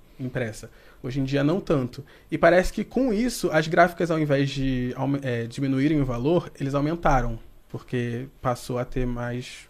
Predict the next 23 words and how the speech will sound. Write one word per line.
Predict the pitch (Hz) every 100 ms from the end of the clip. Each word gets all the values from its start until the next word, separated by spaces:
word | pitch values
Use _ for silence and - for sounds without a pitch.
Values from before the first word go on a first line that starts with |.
| 131
é, | 117 110 113 127 - - - - - - -
menos | 135 160
volume | 160 160 156
de, | 139 127 127
de | 123 123 120
impressões, | 117 139 127 127 113 110
né? | 120 143 - - - -
Então, | - 127 123 127
acaba | 127 127 120 123
que | -
todo | 139 131 139 135
ano | 127
tem | 127 123 120 123 127
o | 131
reajuste | 120 123 120 113 123 135 - 131
anual | 120 123 117 117 120 113
lá | 113 113
da, | 110 110 107 123 123 - -
da | 113 110
re-, | 110 -
é, | 123 107 -
tipo, | - 107
impressão. | 113 113 - 117 120 131 120